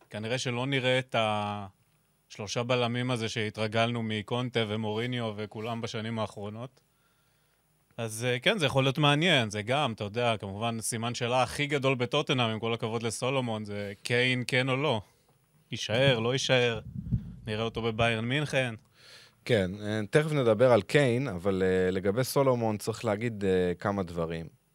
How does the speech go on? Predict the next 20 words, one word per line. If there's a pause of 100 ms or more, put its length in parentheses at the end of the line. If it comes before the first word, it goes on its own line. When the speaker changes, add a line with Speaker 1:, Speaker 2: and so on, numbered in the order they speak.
Speaker 2:
אחד, (520)
אה, (920)
יש, (100)
יש
פה
שתי
בעיות
עם
המעבר
הזה, (1400)
אה,
על
פניו. (240)
אה, (320)
אחד
זה, (480)
אה, (680)
המצב
של
טוטנהאם,